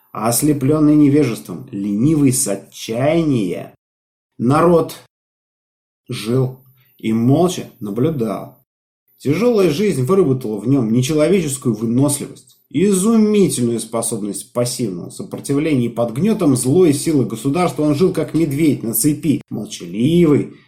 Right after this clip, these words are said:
сосредоточенный жизнью пленника, не забывая о свободе, но и не видя дороги к ней.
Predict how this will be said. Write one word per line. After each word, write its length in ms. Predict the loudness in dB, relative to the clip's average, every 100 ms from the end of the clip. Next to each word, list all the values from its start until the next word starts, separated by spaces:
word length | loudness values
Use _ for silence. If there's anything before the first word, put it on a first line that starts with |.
| _
сосредоточенный 1160 | -14 -12 -12 -10 -10 -2 0 2 2 -2 -2
жизнью 420 | -4 -6 -6 -6 -8
пленника, 760 | -8 -6 -2 -2 -2 -6 -16 _ _ _ _ _ 0
не 140 | 2
забывая 540 | 2 2 2 4 4 2
о 20 |
свободе, 600 | -2 -4 -4 -6 -8 -14 _ _
но 360 | -12 -6 -4 -4
и 80 | -4
не 200 | -2 0
видя 280 | 0 0 0
дороги 380 | 0 0 -2
к 160 | -6 -8
ней. 300 | -10 -10 -16